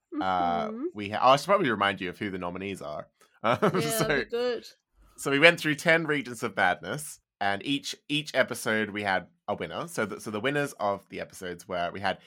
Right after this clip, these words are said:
Speaker 1: Isabeau of Bavaria, we had Philip the
Speaker 2: Mm-hmm.
Speaker 1: Bold of Burgundy, we had John, Duke of Berry,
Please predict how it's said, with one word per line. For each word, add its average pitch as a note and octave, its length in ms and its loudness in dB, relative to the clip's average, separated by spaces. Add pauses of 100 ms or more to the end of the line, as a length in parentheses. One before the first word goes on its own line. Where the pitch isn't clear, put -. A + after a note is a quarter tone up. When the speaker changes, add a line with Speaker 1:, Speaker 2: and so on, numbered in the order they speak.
(120)
Speaker 1:
Isabeau G#2 380 -2
of D3 100 2
Bavaria, C3 580 0 (680)
we G2+ 60 -6
had G2+ 160 -2
Philip B2 260 -2
the A#2 80 -10
Speaker 2:
Mm-hmm. G2 60 -16
Speaker 1:
Bold A2+ 400 0
of - 160 -10
Burgundy, F#2+ 560 -2 (760)
we G2+ 140 -6
had F#2 400 -4
John, A#2 380 0
Duke G#2+ 240 -10
of - 80 -20
Berry, D3 440 4